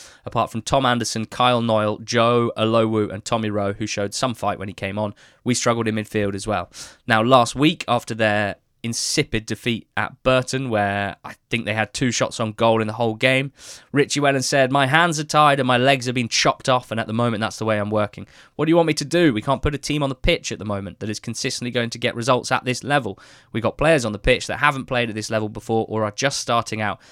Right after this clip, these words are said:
Today we just got bullied a little bit, and to be fair, with the team we put out, that was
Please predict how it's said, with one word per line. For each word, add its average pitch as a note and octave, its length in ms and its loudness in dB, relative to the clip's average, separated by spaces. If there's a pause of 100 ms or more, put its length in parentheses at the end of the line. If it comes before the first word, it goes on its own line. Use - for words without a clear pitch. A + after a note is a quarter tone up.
(200)
Today D3 240 2
we D#3 100 2
just E3 180 -2
got A#2+ 220 -2
bullied C#3+ 300 2
a G#2+ 40 -2
little G2+ 200 -4
bit, G2+ 160 -2
and G2 80 -12
to - 80 -12
be G#2 40 -8
fair, B2 280 -2
with A2+ 100 -6
the G#2 80 -8
team D#3+ 260 0
we A2+ 80 -2
put G#2+ 200 -6
out, G#2+ 240 -2
that G2 100 -6
was G2+ 160 -12